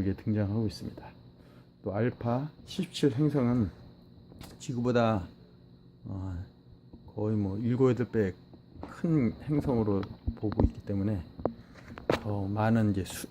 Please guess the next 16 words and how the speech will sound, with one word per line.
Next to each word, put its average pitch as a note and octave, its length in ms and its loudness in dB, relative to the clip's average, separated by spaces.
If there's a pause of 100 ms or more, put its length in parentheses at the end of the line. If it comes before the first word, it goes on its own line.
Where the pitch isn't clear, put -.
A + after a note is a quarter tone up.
(120)
수중전이, C#3+ 680 4 (260)
어, G2+ 460 -8 (340)
요하게 G#2+ 360 0
될 - 180 -14
겁니다. - 360 -12 (2750)
이번에 A2+ 320 2
이제 G#2 160 2 (280)
사령으로 C3+ 600 0
발탁된 B2+ 600 -4 (100)
코브라. - 300 -4 (1800)
어, G#2+ 220 -6
여기에도 A2 600 -2
활약이 B2+ 520 0
대단할 G#2+ 400 -2
것 G2+ 160 -6
같아요. - 220 -18